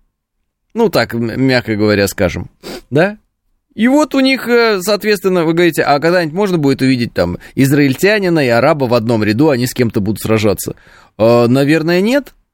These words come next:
А почему тогда вы ска-, вы говорите, мы их видим там в, в каких-то нацбатах украинских?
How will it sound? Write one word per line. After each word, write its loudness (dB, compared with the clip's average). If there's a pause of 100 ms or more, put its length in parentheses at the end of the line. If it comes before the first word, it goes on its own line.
(480)
А -2
почему 0
тогда 2
вы 0
ска-, -2
вы 2
говорите, 2
мы 4
их -8
видим 2
там 0
в, -4
в -10
каких-то -2
нацбатах -2
украинских? -2